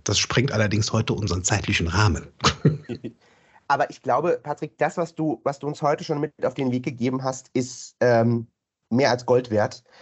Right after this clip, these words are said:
Speaker 2: Ähm, ich glaube, ich brauche das jetzt auch gar nicht mehr zusammenzufassen. Du hast das so schön zusammen, äh, so schön erklärt, dass man einfach wieder an das Positive, an die Kleinigkeiten, dass man sich darüber aufbaut. Ich finde das, ähm,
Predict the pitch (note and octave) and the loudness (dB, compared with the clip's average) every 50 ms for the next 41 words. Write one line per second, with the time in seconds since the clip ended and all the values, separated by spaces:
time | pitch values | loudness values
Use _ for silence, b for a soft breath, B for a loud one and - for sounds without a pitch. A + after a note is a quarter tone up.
0 | b b b b b - A2+ A#2+ A#2 A#2 A#2 A#2+ A#2 A#2 - - - - - C3 | b b b b b 2 4 6 6 6 4 4 2 0 -2 -8 -4 0 0 2
1 | - G3+ - - D3 F3 E3 D#3+ D#3 - C#3 C3+ - B2+ C3+ D#3 E3+ D#3+ D3+ - | 2 0 0 0 -2 0 0 -2 -2 -2 -4 -2 0 0 2 2 2 2 0 -2
2 | C3 A#2 B2+ C3 D3 - B2 - - B2+ A#2 A#2 B2 B2 B2 B2 C#3 B2+ - D3+ | -2 0 0 0 0 -4 -6 -4 -4 -4 -2 0 -2 -2 -2 -2 -4 -2 -2 -2
3 | E3 G3+ - - E3 D#3 F3 - - D3 A#2+ - C3+ C#3+ E3+ F3+ E3+ - - B2+ | -2 0 0 0 2 0 0 -2 -4 -4 0 2 2 4 4 2 0 0 0 0
4 | - - C#3+ A#2 C3 C3+ F3+ G#3+ - G#3+ F#3 - C#3+ - - - C#3 C#3 C#3+ F3+ | 2 2 0 0 0 0 0 0 0 0 0 0 -2 -2 -2 0 2 2 2 0
5 | - - B B B B B B B - - - - D3+ - C3 C3 - - D3 | -2 -8 B B B B B B B -2 0 2 0 0 2 2 0 0 0 -4
6 | - C3+ C3+ C3+ C#3 C3 B2+ B2+ - _ _ _ _ _ - - A#2+ A#2 A#2 A#2+ | -4 -2 -2 0 2 2 0 -2 -6 _ _ _ _ _ -4 -2 0 0 0 -4
7 | - - - C3+ C3 C#3 C3 B2+ A#2+ - - G2+ E2+ - F2 G2+ G#2 F2+ - - | -6 -8 -6 -4 -4 -4 -6 -8 -10 -8 -8 -8 -8 -8 -8 -10 -12 -10 -6 -4
8 | A2+ G#2+ A2+ A#2+ B2+ B2 A#2+ - - - G#2 F#2 F#2 - G2+ - B B B B | -2 0 0 0 0 -2 -4 -6 -6 -2 -2 -2 0 -2 -4 -6 B B B B
9 | A2 A2 A2+ A2+ G#2 G#2+ G2+ - G#2 G2+ G2 G#2 G2 G2 - - G2 G2+ - - | -6 -2 0 0 0 0 0 0 0 0 0 0 0 0 0 0 0 -2 -2 -4
10 | F2+ F2 F2 E2+ - - - - A#2+ A#2 A2+ A2+ A#2 - - - G#2 A2 A2 A2 | -4 -2 -2 -4 -4 -6 -6 -4 -2 0 0 0 -2 -2 0 2 4 4 4 4
11 | A2+ A2 - | 2 0 -2